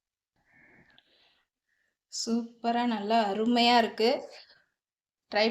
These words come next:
பண்ணி பாருங்க. வீடியோ பிடிச்சிருந்தா ஒரு லைக் பண்ணுங்க, ஷேர் பண்ணுங்க.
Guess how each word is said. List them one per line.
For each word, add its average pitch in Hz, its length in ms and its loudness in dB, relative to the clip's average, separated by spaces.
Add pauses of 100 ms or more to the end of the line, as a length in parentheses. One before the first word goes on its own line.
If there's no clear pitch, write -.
பண்ணி 220 240 0
பாருங்க. 220 420 2 (1160)
வீடியோ 226 220 0
பிடிச்சிருந்தா 226 600 2
ஒரு 220 180 2
லைக் 220 260 4
பண்ணுங்க, 220 300 0 (180)
ஷேர் 202 280 2
பண்ணுங்க. 208 280 -4